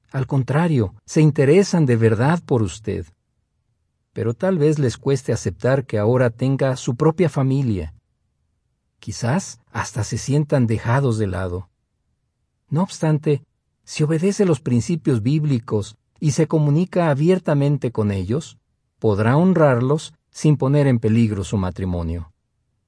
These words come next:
Pregúntese, "¿Por qué no debería sorprenderme que mis suegros se interesen en nuestro matrimonio?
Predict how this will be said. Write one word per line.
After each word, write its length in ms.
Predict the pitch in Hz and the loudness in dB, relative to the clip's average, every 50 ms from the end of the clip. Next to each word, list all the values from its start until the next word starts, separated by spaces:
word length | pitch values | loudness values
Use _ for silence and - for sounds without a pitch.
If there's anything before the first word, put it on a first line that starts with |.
| _ _ _ _ _ _ _ _ _ - | _ _ _ _ _ _ _ _ _ -2
Pregúntese, 800 | 113 117 110 123 156 143 131 113 110 92 - - 90 90 85 - _ _ _ _ _ _ _ _ _ _ _ _ _ _ | 0 0 2 4 4 4 2 2 -2 -6 -6 -6 -8 -8 -10 -12 _ _ _ _ _ _ _ _ _ _ _ _ _ _
"¿Por 180 | - 156 156 - | -6 -6 -6 -2
qué 140 | - 220 | 0 2
no 160 | 226 233 233 214 | 2 4 4 4
debería 400 | 196 170 151 135 139 165 185 185 | 2 2 2 2 2 2 0 0
sorprenderme 840 | - - 156 127 - 135 127 113 101 110 123 135 151 147 143 127 | 0 0 -2 -2 0 0 0 0 0 0 0 2 2 0 0 0
que 140 | - 127 117 | 0 0 2
mis 160 | 113 107 - | 2 2 0
suegros 460 | - - 117 117 120 127 147 156 156 | 0 0 2 2 2 2 0 -2 0
se 100 | - 131 | 0 0
interesen 640 | 110 104 - 110 101 107 127 127 - 160 160 170 - - | 0 0 -2 -2 0 0 0 0 0 0 -2 -2 -2 -2
en 140 | 131 107 104 | 0 2 2
nuestro 340 | 104 123 135 - - 147 | 2 0 -2 -2 -2 -2
matrimonio? 720 | 135 135 131 123 135 131 127 131 135 143 160 175 185 - | -2 -2 -2 -2 -2 -2 -2 0 0 -2 -2 -4 -8 -12